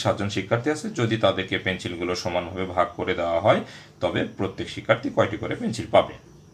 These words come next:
এটা ছিল প্রশ্ন। এবার আমরা অঙ্ক করব। অঙ্কে কি বলেছে? প্রত্যেক শিক্ষার্থী কয়টি করে পেন্সিল পাবে? উত্তর চেয়েছে কি? টি।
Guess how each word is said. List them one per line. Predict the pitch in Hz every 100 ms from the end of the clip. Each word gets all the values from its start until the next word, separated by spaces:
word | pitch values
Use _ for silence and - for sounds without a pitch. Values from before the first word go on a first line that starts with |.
| - - - - - - - - - 131
এটা | 151
ছিল | 151 160 160
প্রশ্ন। | 175 202 277 - - - - - 123
এবার | 82 76
আমরা | 78 -
অঙ্ক | 82 -
করব। | - - - - - - - - - - - - 135
অঙ্কে | 180 185
কি | 107 101
বলেছে? | - - - - - - - - - - - - - - - - - - - -
প্রত্যেক | 143 170 - - 202 208 -
শিক্ষার্থী | - - - - - 180 180 -
কয়টি | 135 147 151 - 185 185 143
করে | 147 190 190
পেন্সিল | 180 175 170 131
পাবে? | 101 80 78 - -
উত্তর | 135 - 170 -
চেয়েছে | 180 175 151
কি? | 110 - - - - - - - - - -
টি। | 123